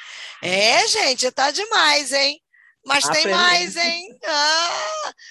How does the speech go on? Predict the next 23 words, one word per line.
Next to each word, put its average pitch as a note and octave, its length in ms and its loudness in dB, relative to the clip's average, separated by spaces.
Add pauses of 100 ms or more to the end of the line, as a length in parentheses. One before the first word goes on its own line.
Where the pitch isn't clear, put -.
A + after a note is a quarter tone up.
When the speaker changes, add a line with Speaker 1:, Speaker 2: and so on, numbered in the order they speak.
(180)
Speaker 1:
doutora D4+ 500 4
Esli C#4 300 -4
só D4+ 180 -6
tá E4 140 -2
deixando E4 380 -2
a D#4 80 0
gente C#4+ 260 -8
assim. B3 260 -12
É, C4 420 -2
gente. B3 920 -6 (260)
<laughs> - 440 -6 (460)
Compartilha C#4 480 2
esse - 140 -4
podcast, A3 800 -4 (240)
tá? C#4 240 0 (400)
Porque A3 800 -2
perdão G3 480 -8
é G#3 80 -2
algo F#3+ 400 -2
que G3+ 100 -12
a F#3 60 -8
gente F3+ 420 -8
precisa, F#3 880 -6